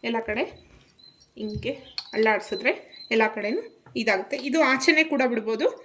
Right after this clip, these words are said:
ಮತ್ತೆ ಫ್ರಿಜ್ಜಲ್ಲಿ ಇಟ್ರೂ ಚೆನ್ನಾಗಿರುತ್ತೆ. ಕೋ-, ಕೋಲ್ಡ್ ಜಾಸ್ತಿ ಇದ್ರೆ ತುಂಬ, ತುಂಬ ಅಂದ್ರೆ ತುಂಬ ಚೆನ್ನಾಗಿರುತ್ತೆ ತಿನ್ಲಿಕ್ಕೆ.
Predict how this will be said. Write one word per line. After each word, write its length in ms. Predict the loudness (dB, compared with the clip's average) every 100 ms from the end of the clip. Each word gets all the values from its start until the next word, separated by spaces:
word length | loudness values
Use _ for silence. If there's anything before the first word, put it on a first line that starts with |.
| -16 -8
ಮತ್ತೆ 180 | -8 -6
ಫ್ರಿಜ್ಜಲ್ಲಿ 420 | -2 2 4 2
ಇಟ್ರೂ 320 | -2 -6 -4
ಚೆನ್ನಾಗಿರುತ್ತೆ. 640 | -4 -4 -4 -6 -8 -6 -8
ಕೋ-, 300 | -4 -8 -2
ಕೋಲ್ಡ್ 320 | 4 4 4
ಜಾಸ್ತಿ 580 | -2 -2 -6 -4 -4 -6
ಇದ್ರೆ 240 | -4 -4
ತುಂಬ, 280 | -4 -4 -2 0 -2 -4 -8 -16 -20 -20 _ -8
ತುಂಬ 200 | -4 -4
ಅಂದ್ರೆ 200 | -4 -4
ತುಂಬ 180 | -4 -6
ಚೆನ್ನಾಗಿರುತ್ತೆ 580 | -6 -8 -8 -10 -12 -12
ತಿನ್ಲಿಕ್ಕೆ. 540 | -12 -10 -10 -8 -8